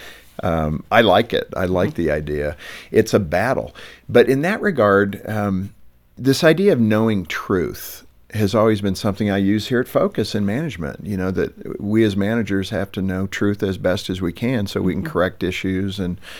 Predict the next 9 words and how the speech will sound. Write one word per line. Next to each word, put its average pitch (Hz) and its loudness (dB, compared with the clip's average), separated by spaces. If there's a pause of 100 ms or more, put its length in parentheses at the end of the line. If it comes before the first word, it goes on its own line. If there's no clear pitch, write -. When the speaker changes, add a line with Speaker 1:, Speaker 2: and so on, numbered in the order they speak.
(120)
Speaker 1:
keep 104 2
moving 95 0
forward 92 0
and 95 -2
honoring 98 -2
the 90 -2
Lord, 87 -2
et - -10
cetera. - -2